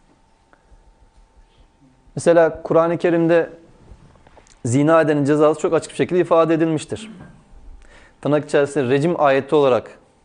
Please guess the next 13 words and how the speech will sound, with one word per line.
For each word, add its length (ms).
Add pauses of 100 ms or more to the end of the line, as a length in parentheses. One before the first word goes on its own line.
(320)
Buhari 280
ve 60
Müslim 300
gibi 140
kaynaklarda 600
yer 160
alan, 220 (1200)
eee, 800 (760)
ama 200
şu 160
anda 160
Kur'an'da 440
bulunmayan 440